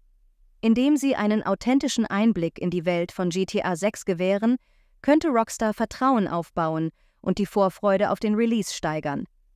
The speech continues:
In einer Zeit, in der Spekulationen und Leaks im Internet weit verbreitet sind, kann eine kontrollierte und transparente Enthüllung helfen,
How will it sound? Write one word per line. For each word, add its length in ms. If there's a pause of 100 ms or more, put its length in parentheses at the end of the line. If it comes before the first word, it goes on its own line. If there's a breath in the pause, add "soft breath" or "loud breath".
(140)
In 140
einer 240
Zeit, 360
in 120
der 100
Spekulationen 920
und 100
Leaks 360
im 120
Internet 480
weit 220
verbreitet 560
sind, 260 (320)
kann 220
eine 200
kontrollierte 720
und 140
transparente 600
Enthüllung 400
helfen, 460